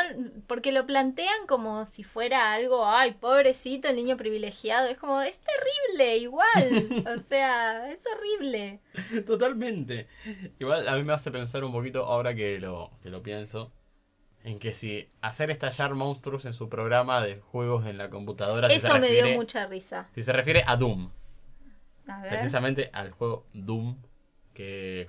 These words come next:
Speaker 2: justamente era de computadora en ese tiempo.
Speaker 1: Vamos a ver.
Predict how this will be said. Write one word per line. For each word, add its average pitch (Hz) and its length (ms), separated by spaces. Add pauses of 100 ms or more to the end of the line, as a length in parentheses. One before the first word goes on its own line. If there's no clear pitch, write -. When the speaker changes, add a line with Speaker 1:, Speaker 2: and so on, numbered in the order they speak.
Speaker 2:
justamente 104 400
era 104 180
de 95 120
computadora 104 680
en 104 80
ese 101 140
tiempo. 92 400 (560)
Speaker 1:
Vamos 220 340
a 196 80
ver. 190 340